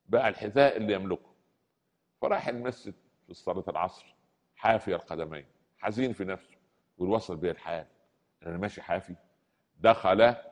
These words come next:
فراى رجلاً يصلي مقطوع القدمين، قال: "لا، لا، لا، الحمد لله، الحمد لله، مش ضروري النعل، مش ضروري الحذاء". سبحان الله، مش ضروري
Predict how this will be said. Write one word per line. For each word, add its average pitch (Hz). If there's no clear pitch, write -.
فراى 92
رجلاً 92
يصلي 113
مقطوع 110
القدمين، 87
قال: 113
"لا، 143
لا، -
لا، -
الحمد 135
لله، 196
الحمد 131
لله، 131
مش 127
ضروري 151
النعل، 135
مش 101
ضروري 135
الحذاء". 117
سبحان 98
الله، 95
مش 85
ضروري 117